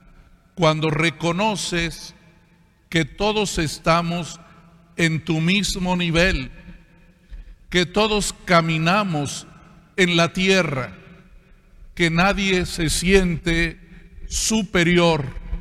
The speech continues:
a los demás. Así lo dice el apóstol Pablo en ese himno de la carta a los filipenses, diciendo que él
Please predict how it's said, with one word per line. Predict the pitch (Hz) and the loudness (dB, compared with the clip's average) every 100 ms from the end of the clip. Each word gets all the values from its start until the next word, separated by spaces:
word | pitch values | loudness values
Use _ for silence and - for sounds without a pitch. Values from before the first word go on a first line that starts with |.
| - | 0
a | 156 | 0
los | 156 170 135 | 0 -2 -2
demás. | 160 156 151 143 - - - - _ _ _ _ _ - - | -2 0 0 -2 -10 -16 -18 -20 _ _ _ _ _ -20 -6
Así | 151 147 - 185 | -2 -2 -2 -2
lo | 180 165 | 0 0
dice | 202 202 - | 0 0 -2
el | 180 | 0
apóstol | 160 - 175 180 - - 147 131 | 0 0 -2 -2 -2 -4 -4 -2
Pablo | 156 147 131 143 175 196 - - - - _ _ - - | 2 2 2 -2 -2 -4 -8 -20 -20 -20 _ _ -14 -4
en | 147 165 | 0 2
ese | 190 - 180 | 2 0 -2
himno | 175 208 202 151 160 175 180 - - | 0 -2 -2 -2 0 0 -2 -8 -6
de | 143 151 | -2 0
la | 147 - | 0 -2
carta | 160 165 160 - | -2 -2 -2 -4
a | 151 | -2
los | 151 - | -2 -4
filipenses, | 170 147 147 - 160 156 - 156 139 - - - - - - - | -4 -2 -2 2 2 2 -4 -6 -8 -10 -20 -20 -20 -20 -14 -2
diciendo | 160 131 175 185 208 190 185 190 | 0 0 4 6 6 2 0 0
que | 165 156 180 | 2 4 2
él | 147 127 123 | 0 -2 -6